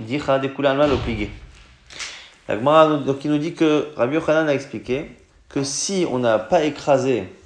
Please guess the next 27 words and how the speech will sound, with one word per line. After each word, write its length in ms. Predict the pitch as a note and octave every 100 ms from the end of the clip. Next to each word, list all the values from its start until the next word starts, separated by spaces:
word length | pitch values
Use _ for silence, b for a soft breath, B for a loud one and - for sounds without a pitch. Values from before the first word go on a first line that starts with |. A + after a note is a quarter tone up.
| b b b b b - A2
les, 500 | A2 A2+ A2+ G#2+ -
euh, 960 | G2+ F#2+ F#2+ F#2+ F#2+ F#2+ F#2+ F#2+ F#2+ G2
les 120 | A2+
fruits 260 | - C#3+
avant 180 | A2+ G#2
Shabbat, 640 | - A#2+ F#3 E3 - - -
il 40 |
n'y 60 | D3+
a 20 |
pas 80 | F3
de 60 |
discussion 320 | C#3 - C3+ B2
que 60 |
c'est 60 | A2+
interdit. 320 | G2 F#2 F2+ -
Qui 120 | C3
pliguait, 600 | - C#3 C#3+ E3 F#3+ B B B B A#2
Chosarin 520 | A2+ C#3 - C#3 C3+
di 260 | G#2+ G#2 - -
Shrika, 640 | - G#2 G2 A#2 E3 - B B B _
c'est 140 | -
dans 140 | A#2 C#3+
le 100 | D3
cas 320 | D#3+ C#3 -
où 60 | B2
il 140 | A#2+
manque 360 | C3 D#3 C3